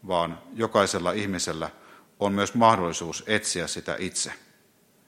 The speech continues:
Eikä tämä murros jäänyt vain uskonnon alueelle. Se vaikutti siihen, että ihmiset ylipäätänsä alkoivat kyseenalaistaa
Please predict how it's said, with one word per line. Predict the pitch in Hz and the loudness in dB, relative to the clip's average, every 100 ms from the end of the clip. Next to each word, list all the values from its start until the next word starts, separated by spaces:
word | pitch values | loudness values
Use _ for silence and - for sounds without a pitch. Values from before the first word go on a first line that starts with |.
| _ _ _ _ _ _ _ _ _ _ _ - | _ _ _ _ _ _ _ _ _ _ _ 4
Eikä | 117 113 | 6 6
tämä | 123 131 113 - | 4 6 6 4
murros | 135 131 117 101 - - - - | 4 6 6 4 2 -8 -20 -4
jäänyt | 117 120 107 104 - | 8 8 8 4 4
vain | 101 92 95 - - _ | 6 4 -2 -12 -20 _
uskonnon | 131 127 - 95 80 80 | 2 2 2 -4 -2 0
alueelle. | 92 87 80 76 73 - - _ - - - - _ - | 2 2 0 -4 -6 -10 -14 _ -20 -20 -20 -20 _ -8
Se | 104 | 2
vaikutti | 107 117 104 - | 6 6 4 -4
siihen, | 92 113 101 90 | -2 2 2 0
että | - 90 85 - - | -4 -4 -6 -8 -4
ihmiset | 120 110 98 101 | -2 0 -2 0
ylipäätänsä | 131 127 120 98 87 85 98 | 6 6 6 2 2 -2 -2
alkoivat | 73 98 95 90 - | -2 -2 -2 -4 -2
kyseenalaistaa | 123 117 98 85 85 - - 82 76 | 0 2 2 2 0 -2 -2 -2 -2